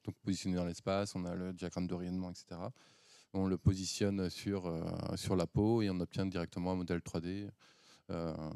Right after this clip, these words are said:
avec l'intégration des normales et aussi le, le rendu de la peau. Voilà, sur, sur des pistes.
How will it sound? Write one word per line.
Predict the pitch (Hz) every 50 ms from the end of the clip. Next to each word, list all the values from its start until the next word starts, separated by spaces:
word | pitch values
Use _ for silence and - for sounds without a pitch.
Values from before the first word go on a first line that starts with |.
| 78 78 80 80 - - -
avec | 95 101 92 -
l'intégration | 92 87 - 87 82 85 - -
des | 92 90
normales | 85 82 80 80 87 92 95
et | 92
aussi | 87 82 - - - 101
le, | 95 90 85 82
le | - 98
rendu | 92 - 90 87 85 - 92
de | 95 98
la | 87 85
peau. | - - - 80 - _ _ _ _ _ _ _ _ _ _ _ -
Voilà, | 85 85
sur, | - - 90 82 85 85 85
sur | - 95
des | 92 95 87
pistes. | - - 101 92 - - -